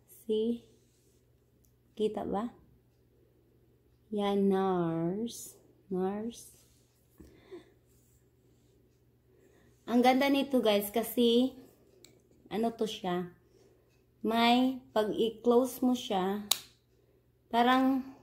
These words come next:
mayroon siyang, ang tawag nun, parang mayroon siyang, ah, pandikit yung, ang tawag yun, babe?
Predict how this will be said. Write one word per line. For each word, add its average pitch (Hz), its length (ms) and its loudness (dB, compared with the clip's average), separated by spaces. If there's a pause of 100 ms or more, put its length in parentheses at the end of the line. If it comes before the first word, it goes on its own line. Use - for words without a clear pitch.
(100)
mayroon 247 400 2
siyang, 247 720 0 (720)
ang 254 240 0
tawag 233 240 2
nun, 233 400 2
parang 226 320 0
mayroon 220 320 -2
siyang, 196 640 -2 (1500)
ah, 202 400 0 (400)
pandikit 240 720 2
yung, 247 400 2 (1120)
ang 339 240 2
tawag 277 320 4
yun, 233 240 0
babe? 202 480 -2